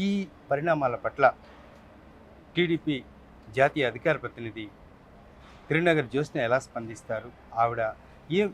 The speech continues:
ఎలా రియాక్ట్ అవుతారు, ఈ అంశాల పట్ల తెలుసుకుందాం. మేడం, మనం చూసాం ఇటీవల రాజకీయ పరిణామాలు చాలా దారుణంగా మారిపోయిన పరిస్థితి. ఎప్పుడైతే ఆంధ్రప్రదేశ్లో తెలుగుదేశం పార్టీ అనూహ్య విజయం సాధించిందో, ఆ తర్వాత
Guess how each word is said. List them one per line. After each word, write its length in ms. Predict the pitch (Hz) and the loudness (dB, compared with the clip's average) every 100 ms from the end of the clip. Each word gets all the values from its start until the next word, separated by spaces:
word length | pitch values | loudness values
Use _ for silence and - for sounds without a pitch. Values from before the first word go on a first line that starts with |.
| - 156 | -2 2
ఎలా 120 | 196 170 | 2 2
రియాక్ట్ 280 | 156 160 - | 0 -4 -4
అవుతారు, 240 | 120 117 110 | -4 -4 -6
ఈ 20 | 110 | -6
అంశాల 300 | 113 131 120 117 | -8 -6 -6 -8
పట్ల 140 | 107 - | -14 -14
తెలుసుకుందాం. 380 | 113 - 160 151 123 | -14 -10 -6 -6 -4
మేడం, 160 | 139 131 | -6 -6
మనం 140 | 127 - | -10 -10
చూసాం 280 | 165 - 123 - - - | -10 -6 -8 -10 -20 -16
ఇటీవల 280 | - 147 135 117 | -10 -8 -6 -6
రాజకీయ 340 | 123 - 143 127 117 | -6 -8 -14 -10 -12
పరిణామాలు 480 | 117 120 113 104 - - | -12 -10 -8 -10 -12 -14
చాలా 160 | 139 127 | -12 -2
దారుణంగా 400 | 143 156 151 135 123 | -2 -2 -6 -8 -8
మారిపోయిన 320 | 120 123 117 110 | -8 -8 -12 -12
పరిస్థితి. 280 | 107 - - - - 143 | -16 -20 -20 -20 -6 -2
ఎప్పుడైతే 420 | 160 - 190 185 165 139 | -2 0 -2 0 0 0
ఆంధ్రప్రదేశ్లో 720 | 147 139 139 139 123 135 135 131 - - - - - - | -2 -10 -6 -6 -6 -8 -8 -8 -14 -20 -20 -20 -14 -6
తెలుగుదేశం 460 | 123 151 139 135 123 | -2 -2 -4 -8 -2
పార్టీ 220 | 117 113 104 | -2 0 -4
అనూహ్య 280 | 143 147 127 | -2 -4 -6
విజయం 280 | 107 120 120 107 | -8 -10 -8 -4
సాధించిందో, 580 | 98 113 110 110 98 98 - - - 123 | -4 -4 -14 -16 -16 -16 -18 -10 4 6
ఆ 20 | 156 | 6
తర్వాత 340 | 151 156 156 | 4 0 -4